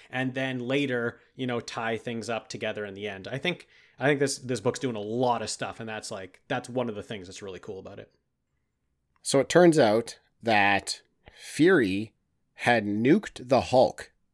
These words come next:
Speaker 2: and they thought he was dead, but there's been some unexplained incidents. There was a bombing in Paris,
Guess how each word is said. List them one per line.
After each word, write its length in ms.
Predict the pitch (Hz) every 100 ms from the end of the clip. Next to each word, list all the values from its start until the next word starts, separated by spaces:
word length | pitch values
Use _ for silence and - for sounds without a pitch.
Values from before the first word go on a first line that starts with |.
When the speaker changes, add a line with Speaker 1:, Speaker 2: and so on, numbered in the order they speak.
| _ _ _ _ _ -
Speaker 2:
and 540 | 113 113 113 113 110
they 240 | 78 120 110
thought 380 | - 131 170
he 120 | 165 185
was 240 | 175 147
dead, 480 | 123 95 76 110 - _ _ _ _ _ _ _ _ _
but 100 | 123
there's 200 | 131 113
been 180 | 135 131
some 180 | - 123
unexplained 720 | 127 160 - - 151 143 135 - _
incidents. 1040 | 151 175 208 - 101 78 - - - - - _ _ _ _ _ _ _ -
There 120 | 139
was 120 | 131
a 80 | 120
bombing 480 | - 113 117 151 147
in 120 | 123
Paris, 640 | - 101 113 196 - -